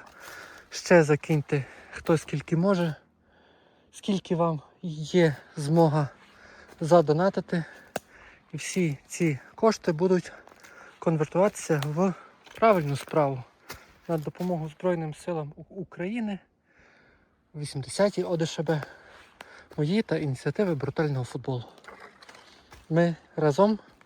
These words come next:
можемо зробити набагато більше. Я за це ще раз вам вдячний. Яка у нас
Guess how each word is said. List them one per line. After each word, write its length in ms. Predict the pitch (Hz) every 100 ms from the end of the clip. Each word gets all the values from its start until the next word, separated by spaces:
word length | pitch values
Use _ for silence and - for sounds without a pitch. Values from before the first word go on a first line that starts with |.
| _
можемо 440 | 151 180 - 165 156 -
зробити 400 | 147 143 165 147
набагато 680 | 139 185 170 147 156 156 156
більше. 420 | 156 156 - - _ _ _ - _ - - - - _ _ _ 151
Я 360 | 139 151 147 - - -
за 140 | 147
це 300 | 139 - 175 165
ще 320 | - - - 170
раз 200 | 156 -
вам 220 | 143 147 - _ - -
вдячний. 440 | - 131 - - - _ _ - - - - - - -
Яка 300 | 196 - - - - - - - - - _ - - - _ -
у 60 |
нас 380 | 175 156 - -